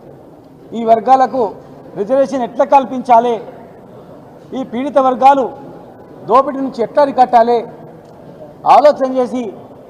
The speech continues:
కేవలం విద్య, ఉద్యోగాల్లో రిజర్వేషన్ కల్పించినప్పుడు మాత్రమే వీళ్ళు ఎదుగుతారని చెప్పి మరి ఆనాడు సాహు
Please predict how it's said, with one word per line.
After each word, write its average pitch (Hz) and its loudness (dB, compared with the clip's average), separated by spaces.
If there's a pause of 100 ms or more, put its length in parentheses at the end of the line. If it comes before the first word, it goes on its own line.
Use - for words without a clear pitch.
(140)
కేవలం 254 0
విద్య, 240 -4 (300)
ఉద్యోగాల్లో 254 2
రిజర్వేషన్ 247 -2
కల్పించినప్పుడు 240 -2
మాత్రమే 240 -2 (720)
వీళ్ళు 214 -2 (640)
ఎదుగుతారని 247 0
చెప్పి 233 -8 (540)
మరి 214 0
ఆనాడు 208 2 (920)
సాహు 220 4